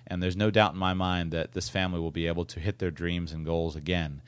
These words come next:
And there's no doubt in my mind that they will be able to do so, uh, faster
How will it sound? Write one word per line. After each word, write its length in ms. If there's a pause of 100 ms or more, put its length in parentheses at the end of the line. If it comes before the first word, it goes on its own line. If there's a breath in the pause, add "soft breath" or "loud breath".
(240 loud breath)
And 240
there's 160
no 120
doubt 240
in 60
my 120
mind 400
that 240
they 100
will 120
be 100
able 160
to 140
do 200
so, 460 (500 soft breath)
uh, 160
faster 460